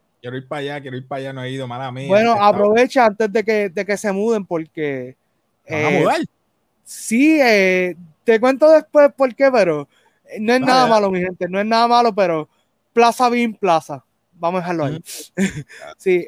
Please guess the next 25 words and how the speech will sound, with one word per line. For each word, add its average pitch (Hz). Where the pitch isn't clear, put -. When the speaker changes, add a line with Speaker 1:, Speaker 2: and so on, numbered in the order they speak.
Speaker 2:
Ace 180
Collector, 233
eh, 180
para 180
todo 208
lo 220
que 196
sea 196
contenido 196
geek, 226
que 180
quiera, 190
eh, 175
juguete, 202
eh, 170
Funko 196
Pops, 196
toda 175
esa 202
cuestión, 247
Ace 185
Collectors, 180
eh, 165
en 170
Instagram, 175